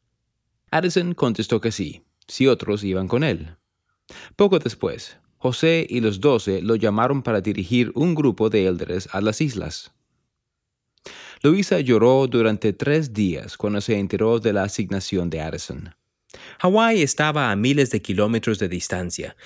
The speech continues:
en una parte del mundo que sonaba extraña y peligrosa. Ella no tenía una casa propia en Nauvoo,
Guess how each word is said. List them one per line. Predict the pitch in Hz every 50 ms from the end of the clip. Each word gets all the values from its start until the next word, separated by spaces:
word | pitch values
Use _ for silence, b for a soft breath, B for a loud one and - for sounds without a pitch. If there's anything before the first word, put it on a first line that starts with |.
| B B B B
en | B 123 139
una | 190 214 196 -
parte | - 131 139 - - 127
del | 104 90 82
mundo | - 98 113 117 107 90 90 82 85
que | - - 87 90 -
sonaba | - - - 104 101 107 110 107 104 92 90 85
extraña | 82 90 - - - - 123 143 139 123 104 92 78 -
y | - 85 -
peligrosa. | - - - - - 98 107 104 101 - - - - _ _ _ _ _ _ _ _ _ _ _ _ _ _ _ B B B B
Ella | 131 - 190 208 196
no | 175 175 185
tenía | 170 - 120 110 113 127 131 127 117 98
una | 98 131 147 143 127
casa | - - 101 98 95 - 98 -
propia | - 110 120 117 - 113 98
en | 90 90
Nauvoo, | 90 90 90 87 98 139 147 107 82 -